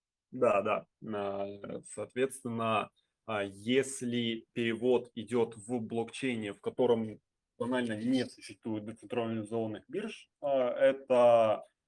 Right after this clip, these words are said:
а, Bitcoin Cash, а, Tron, а, Ripple, сети, Doge, блокчейна, там нет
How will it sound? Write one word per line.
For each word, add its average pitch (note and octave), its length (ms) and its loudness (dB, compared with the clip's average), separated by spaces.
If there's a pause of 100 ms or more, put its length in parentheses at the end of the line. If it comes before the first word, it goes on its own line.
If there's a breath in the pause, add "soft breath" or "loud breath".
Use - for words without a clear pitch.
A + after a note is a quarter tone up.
а, G#2 720 0
Bitcoin C3+ 420 -4
Cash, F3 480 0
а, G#2+ 360 2
Tron, C3+ 500 4
а, G#2+ 320 -2
Ripple, A2+ 800 0
сети, A#2 500 -4
Doge, A2+ 720 2 (440)
блокчейна, A2+ 560 -4
там D3+ 260 2
нет B2+ 380 0